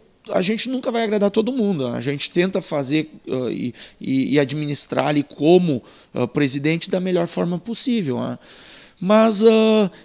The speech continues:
e aí de-, vamos fazer o plantio hoje até, né? Convidamos algumas pessoas para estarem presentes nesse ato, né? Mas é isso aí, é, é tocar com, com toda a responsabilidade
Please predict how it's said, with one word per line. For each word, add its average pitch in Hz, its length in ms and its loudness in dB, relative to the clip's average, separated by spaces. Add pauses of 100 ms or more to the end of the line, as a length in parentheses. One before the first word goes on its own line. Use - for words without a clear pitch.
e 233 100 2
aí 220 220 2
de-, 202 320 8
vamos 185 420 2
fazer 175 380 0
o 170 180 2
plantio 175 420 2
hoje 160 380 4
até, 143 240 -4
né? 156 380 -2
Convidamos 123 760 -6 (240)
algumas 127 360 -4
pessoas 139 420 -4
para - 160 -10
estarem 127 320 -6
presentes 127 440 -8
nesse 127 260 -6
ato, 175 360 -4
né? 185 120 -4 (480)
Mas 330 180 -6
é 403 100 2
isso - 180 0
aí, 202 340 0
é, 139 320 -2 (200)
é - 140 -6
tocar 190 640 0
com, 151 300 -8
com 143 580 -8 (360)
toda 185 220 2
a 170 40 4
responsabilidade 151 1040 -2